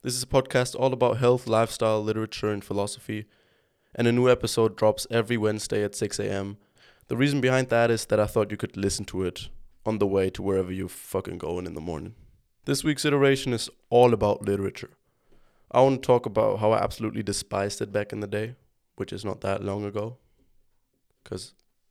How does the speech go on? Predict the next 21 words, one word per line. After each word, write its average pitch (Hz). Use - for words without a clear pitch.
as 92
some 95
of 92
you 95
might 92
know, 98
I'm 95
seventeen 92
years 92
old. 98
Back 98
in 98
the 95
day 95
for 95
me 95
means, 92
like, 92
two -
years 95
ago. 98